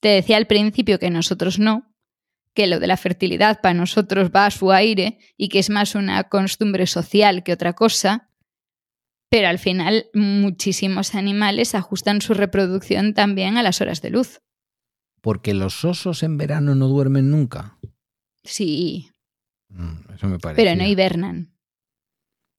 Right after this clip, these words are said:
Speaker 2: Claro que es distinto.
Speaker 1: Claro, no es dormir. Es dormir de forma que su cuerpo baja el metabolismo, uno está más bien casi comatosos cuando están hibernando.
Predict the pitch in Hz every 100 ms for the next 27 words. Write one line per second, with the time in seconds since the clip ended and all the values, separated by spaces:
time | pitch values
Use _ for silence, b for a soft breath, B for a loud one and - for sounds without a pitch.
0 | _ - 98 90 101 98 90 90 78 80
1 | - _ _ _ - - 156 170 185 _
2 | _ _ _ - 214 185 175 175 185 202
3 | - _ _ _ _ _ _ _ _ _
4 | _ _ _ _ 220 202 180 220 220 226
5 | 233 254 262 226 214 233 240 247 240 254
6 | 247 - 208 - 214 226 226 233 233 220
7 | b b b _ 185 214 214 - 226 220
8 | 220 214 202 226 214 220 214 208 214 -
9 | 196 - 214 226 220 - 214 220 208 -
10 | _ _ _ 208 214 226 - 202 180 -
11 | 175 - - - - _ _ _ _ _
12 | - 196 185 - 202 190 170 170 170 170
13 | 180